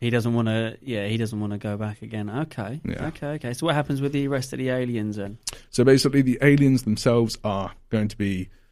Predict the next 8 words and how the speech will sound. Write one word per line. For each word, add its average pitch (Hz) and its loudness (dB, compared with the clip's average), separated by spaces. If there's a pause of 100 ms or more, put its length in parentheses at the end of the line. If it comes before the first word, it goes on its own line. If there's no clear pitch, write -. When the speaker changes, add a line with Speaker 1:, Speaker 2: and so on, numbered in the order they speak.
(380)
Speaker 2:
uh, 76 -4 (1000)
the 107 0
over-, 123 4 (180)
because 120 0
it's 107 -2
a 113 0
large 101 0
city. 131 0